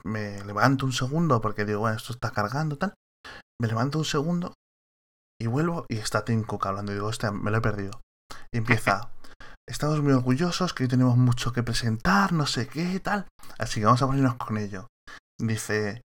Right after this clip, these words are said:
Speaker 1: dice, "Estos son los, estos son, no sé qué, lo primero, nuevos iPhone". Y yo, "¿Cómo?". <laughs>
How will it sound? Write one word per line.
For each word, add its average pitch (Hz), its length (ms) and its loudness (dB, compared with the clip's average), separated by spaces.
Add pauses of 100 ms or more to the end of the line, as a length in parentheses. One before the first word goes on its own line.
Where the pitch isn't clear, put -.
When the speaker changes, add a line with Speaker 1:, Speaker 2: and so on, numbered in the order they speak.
(180)
Speaker 1:
dice, 117 180 -2
"Estos 131 220 -2
son 123 140 0
los, 117 200 -2
estos 120 300 -4
son, 113 760 -4 (400)
no 113 120 -2
sé 117 160 -2
qué, 151 160 -2
lo 123 100 0
primero, 151 480 2 (180)
nuevos 127 300 8
iPhone". 104 400 -2
Y 117 80 2
yo, 110 160 2
"¿Cómo?". 220 400 10
<laughs> - 60 6